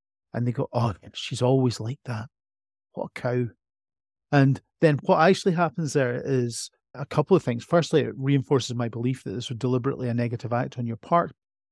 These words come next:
And the second thing is we collectively reinforce your reputation. And we do that every time. We're always collectively reinforcing reputation. It's much easier to do in the negative than the positive.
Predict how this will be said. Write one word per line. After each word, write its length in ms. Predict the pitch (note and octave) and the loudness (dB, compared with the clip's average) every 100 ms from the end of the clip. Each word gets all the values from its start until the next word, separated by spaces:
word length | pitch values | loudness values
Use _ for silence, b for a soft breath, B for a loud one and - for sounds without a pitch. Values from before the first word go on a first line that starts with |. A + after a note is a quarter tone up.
| - | -6
And 80 | C#3+ | -4
the 60 | |
second 340 | - G3+ G3 F#3+ | 0 2 2 -2
thing 220 | - A#2 | -2 -2
is 140 | A2 | -2
we 100 | C3+ | -4
collectively 760 | B2+ - A#2 C#3 G#3 - A#2+ A#2 | -4 -4 2 4 2 0 -4 -4
reinforce 600 | A2 A#2 A#2+ - C3 - | -4 -6 -6 -4 -4 -2
your 100 | D3 | 0
reputation. 640 | D#3+ - - A3+ - - _ _ _ _ _ _ - | 0 0 0 0 -2 -8 _ _ _ _ _ _ 0
And 120 | D3+ | 4
we 60 | D3+ | 6
do 120 | G3+ | 6
that 140 | D#3 - | 2 2
every 220 | D3 B2+ | 0 0
time. 160 | A2 G#2+ | -6 4
We're 120 | D3+ | 6
always 180 | E3 - | 6 4
collectively 460 | C#3+ B2+ - B2+ | -2 -2 -4 -8
reinforcing 560 | A#2 A#2+ B2 C#3 B2 B2+ | -4 -4 -2 -4 -2 -2
reputation. 500 | A#2 A2+ A#2+ C3 A2+ | -2 -4 -6 -6 -6
It's 120 | B2 | 0
much 220 | F3 - | 0 0
easier 220 | D3+ B2+ | -2 -2
to 140 | A#2+ C3 | -2 -2
do 100 | C3 | 0
in 120 | B2 | 0
the 60 | A#2 | 0
negative 420 | C3+ B2+ C3+ A2+ | 0 0 -4 -6
than 120 | A2 | -8
the 60 | G#2+ | -4
positive. 520 | D#3+ E3+ E3+ E3+ | 0 0 -2 -6